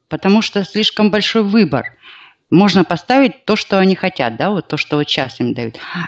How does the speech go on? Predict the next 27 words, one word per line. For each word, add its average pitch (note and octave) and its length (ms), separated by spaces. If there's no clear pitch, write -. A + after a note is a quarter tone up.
А E3 160
на A3+ 200
уроке, F4+ 460
как F#3+ 260
бы, F3+ 80
они A#3+ 240
рады C4+ 380
этому E3 420
мультфильму, E3+ 640
потому A#3+ 400
что, - 220
ну, E3 320
им B3 220
ничего B3+ 260
учительница A#3+ 560
не B3 160
объясняет, D#4 540
ничего G3+ 280
думать B3 280
не C#4+ 60
надо, G#3+ 380
они C4 420
смотрят A3+ 440
мультфильм. - 380
Она B3+ 300
им D4 120
ставит D4+ 400